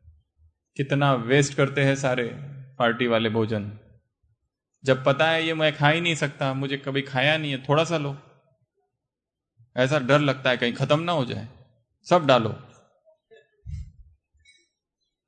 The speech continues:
अव्यक्त मुरली, अठारह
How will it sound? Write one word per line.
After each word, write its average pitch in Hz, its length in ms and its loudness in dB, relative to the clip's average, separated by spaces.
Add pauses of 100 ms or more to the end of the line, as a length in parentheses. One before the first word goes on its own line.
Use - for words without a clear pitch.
(2000)
अव्यक्त 127 440 -2
मुरली, 123 400 -2
अठारह 117 440 -2